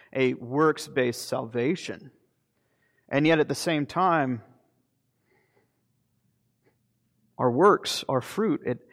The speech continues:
it's evidence of who it is to whom we truly belong.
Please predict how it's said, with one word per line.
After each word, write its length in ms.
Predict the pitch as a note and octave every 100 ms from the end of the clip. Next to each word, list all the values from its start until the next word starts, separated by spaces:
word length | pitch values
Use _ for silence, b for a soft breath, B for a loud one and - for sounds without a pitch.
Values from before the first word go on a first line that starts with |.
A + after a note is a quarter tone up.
| b
it's 260 | - A#2+ - -
evidence 800 | C#3 G3 C#4 D3 - - - - - _ _ _ _ _ _ _ _ _ _ _ _
of 140 | C3+ -
who 200 | B3 C#4
it 80 | F3+
is 280 | F#3+ D3+
to 80 | -
whom 160 | E3+ D#3
we 140 | E3+
truly 600 | D3+ - A#3 F#3 C#3+ C3+ - -
belong. 580 | D3+ D3 D#3+ C#3+ B2+